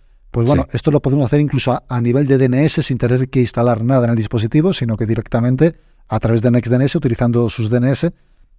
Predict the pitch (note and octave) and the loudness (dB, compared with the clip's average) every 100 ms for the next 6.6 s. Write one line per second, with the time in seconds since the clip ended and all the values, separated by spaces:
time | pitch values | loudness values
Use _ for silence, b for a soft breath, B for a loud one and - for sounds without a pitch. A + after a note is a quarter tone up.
0 | _ A#2 A#2 A#2 A#2 - A2 A#2 B2 - | _ -2 0 0 -2 -2 -2 -2 -2 -6
1 | A#2+ A2 G#2 G2+ A#2+ A2+ A#2+ A#2 B2 A#2 | -2 0 -2 0 -2 0 0 0 0 0
2 | A2+ - A2 A2 C3 - _ _ _ _ | -2 0 0 0 -2 -8 _ _ _ _
3 | _ B2 A2+ G#2+ G2+ F#2+ - G#2+ G2+ G2 | _ 0 2 2 2 -2 -2 0 0 -2
4 | G2 G2 G#2+ G#2 A2 A#2 G2+ F#2 F2+ - | -4 -2 -2 -2 -4 -2 0 -2 -6 -12
5 | _ _ _ _ _ _ _ - A#2+ A#2+ | _ _ _ _ _ _ _ 0 2 4
6 | A#2+ A#2+ A#2+ A#2+ A#2+ | 2 2 2 0 -2